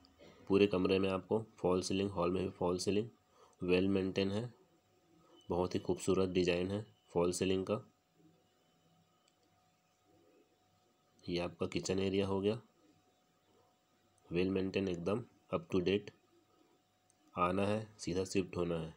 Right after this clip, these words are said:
यहाँ पे भी आपको फॉल सीलिंग मिल जाएगा, बगल में बालकनी मिल जाएगा आपको। देखिए कितना सुंदर प्यारा सा डिजाइन लग रहा है फॉल सीलिंग का,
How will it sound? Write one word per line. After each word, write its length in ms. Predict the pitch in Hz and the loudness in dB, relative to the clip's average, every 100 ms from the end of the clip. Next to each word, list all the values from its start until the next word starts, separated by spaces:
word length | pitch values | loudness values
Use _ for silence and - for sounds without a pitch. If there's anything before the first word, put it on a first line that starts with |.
| _ _ _ _ _ _ _ _ - | _ _ _ _ _ _ _ _ -8
यहाँ 220 | 85 90 | -6 -2
पे 140 | 101 | -2
भी 100 | 98 | 0
आपको 220 | 98 92 | 0 -2
फॉल 260 | 101 95 92 | -4 -2 -2
सीलिंग 280 | - 98 98 | 0 -2 0
मिल 140 | 95 | 0
जाएगा, 280 | 95 98 104 | 0 0 0
बगल 280 | 85 85 92 | -2 -2 -2
में 140 | 95 | -2
बालकनी 400 | 90 85 85 90 | -4 -6 -6 -4
मिल 160 | 95 95 | -2 0
जाएगा 300 | 98 98 98 | 0 0 0
आपको। 300 | 98 - 120 - - | -2 -6 -10 -10 -8
देखिए 240 | 87 104 | -6 -4
कितना 280 | 101 90 98 | -4 -2 -2
सुंदर 340 | 98 90 92 101 | -2 -4 -2 -2
प्यारा 280 | 87 85 | -2 -2
सा 120 | 92 92 | -2 -2
डिजाइन 360 | 87 85 92 | -2 -2 -2
लग 140 | 92 92 | -2 -2
रहा 160 | 95 | -2
है 180 | 107 139 _ _ _ _ _ _ _ _ | -2 -4 _ _ _ _ _ _ _ _
फॉल 200 | 95 92 | 0 2
सीलिंग 320 | 95 95 98 | 2 2 2
का, 180 | 95 117 | 2 -2